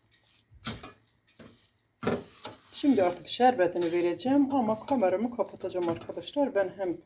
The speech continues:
yapıp hem video için telefonu tutuyorum. O yüzden ben şerbeti yavaş yavaş dökeceğim. Çünkü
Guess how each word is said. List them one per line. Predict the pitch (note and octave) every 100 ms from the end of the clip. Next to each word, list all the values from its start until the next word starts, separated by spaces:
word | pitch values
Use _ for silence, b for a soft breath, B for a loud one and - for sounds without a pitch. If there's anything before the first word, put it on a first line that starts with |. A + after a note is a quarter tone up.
| b b b b -
yapıp | F#3+ - C4+ A#3
hem | G3
video | F#3+ F3
için | E3 - -
telefonu | F3+ F3 G3 F#3+
tutuyorum. | - - F3+ C4 A#3+
O | G#3+
yüzden | F#3+ - C4+ C4 - _ _ - - - -
ben | F#3
şerbeti | E3 F#3+ F#3 E3+ F3
yavaş | F3 E3 -
yavaş | D#3 D3 D#3+
dökeceğim. | - E3 G#3+ A3
Çünkü | A3+ G#3+ F#3 -